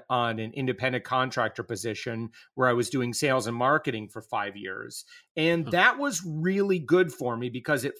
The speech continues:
Speaker 1: forced me to get very, very, I won't say good at sales, but comfortable with sales.
Speaker 2: You hated sales, but you took as sales. And, uh, so
Speaker 1: I did.
Speaker 2: explain that to me. Was that purposeful, I'm assuming? Or
Speaker 1: It was, yeah,
Speaker 2: Okay.
Speaker 1: because I knew that,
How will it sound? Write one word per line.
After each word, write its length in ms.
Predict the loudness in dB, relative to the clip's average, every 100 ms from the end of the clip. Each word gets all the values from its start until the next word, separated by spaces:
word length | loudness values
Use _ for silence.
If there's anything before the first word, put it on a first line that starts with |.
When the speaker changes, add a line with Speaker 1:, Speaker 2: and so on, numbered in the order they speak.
| 0
Speaker 1:
forced 420 | 2 4 0 -4
me 180 | -4 -4
to 120 | -4
get 200 | -4 -4 -8 _ _ _
very, 400 | -6 0 4 4
very, 500 | 4 2 2 -2 -4 -10 _ _ -2
I 60 |
won't 140 | 0 2
say 80 | 2
good 340 | 4 6 6
at 180 | 4 -2
sales, 540 | 2 4 4 0 -6
but 300 | 0 0 0 _
comfortable 540 | 0 2 2 0 -2 -4
with 160 | -8
sales. 520 | -4 -4 -4 -10 -14 -10
Speaker 2:
You 80 | -8 -2
hated 400 | 2 4 4 2
sales, 460 | 2 4 4 4
but 200 | 2 0
you 100 | -2
took 280 | 2 2 2
as 140 | -2
sales. 500 | -4 -2 0 2 0
And, 140 | -2 -6 -6
uh, 60 |
so 40 | 0
Speaker 1:
I 80 | 2
did. 100 | 4 4
Speaker 2:
explain 220 | 2 2
that 200 | 0 4
to 180 | 4 4
me. 160 | 2
Was 140 | 0 2
that 240 | 0 2
purposeful, 640 | 2 4 4 2 2 2
I'm 140 | 4 2
assuming? 560 | 2 0 0 -4 -6
Or 80 | 6
Speaker 1:
It 60 | 8
was, 500 | 10 8 6 2 0
yeah, 360 | 4 6 6 4
Speaker 2:
Okay. 80 |
Speaker 1:
because 340 | 0 2 2 2
I 180 | 0 2
knew 360 | 4 8 8 8
that, 400 | 6 4 0